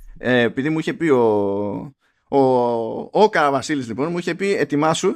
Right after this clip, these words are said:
ε, ανακοινώνω το παιχνίδι". Εκεί είχε μείνει. Και ξαφνικά ανακοινώνεται ένα παιχνίδι το οποίο κυκλοφορεί επί-, επίσης. <laughs> Και λέω, "Μμ, ε, οκ". Είδα ότι δεν είναι στο, δηλαδή, ότι δεν είμαι το κατάλληλο άτομο για την περίσταση.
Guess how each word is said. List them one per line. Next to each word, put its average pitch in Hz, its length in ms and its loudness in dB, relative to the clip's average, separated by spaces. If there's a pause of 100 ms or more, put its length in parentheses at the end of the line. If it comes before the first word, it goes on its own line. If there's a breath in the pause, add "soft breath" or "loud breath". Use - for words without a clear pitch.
ε, 180 600 -4
ανακοινώνω 170 380 0
το 220 60 0
παιχνίδι". 196 300 0
Εκεί 139 180 -2
είχε 139 140 0
μείνει. 95 360 -4
Και - 100 -8
ξαφνικά 170 360 -2
ανακοινώνεται 196 480 0
ένα 175 120 2
παιχνίδι 254 260 -4
το 269 80 -8
οποίο 262 300 -4
κυκλοφορεί 220 460 2
επί-, 101 300 -4 (260)
επίσης. - 600 -2
<laughs> - 140 -6
Και 170 80 0
λέω, 165 160 0
"Μμ, 226 240 -6
ε, 175 340 -10
οκ". 160 200 -2 (800)
Είδα 185 220 2
ότι 190 140 0
δεν 185 200 -2
είναι 139 800 0
στο, 110 440 0
δηλαδή, 120 480 2
ότι 135 280 -4
δεν 151 160 2
είμαι 151 120 2
το 123 80 -4
κατάλληλο 110 380 0
άτομο 98 240 0
για 90 100 -6
την 92 100 -10
περίσταση. 107 520 -2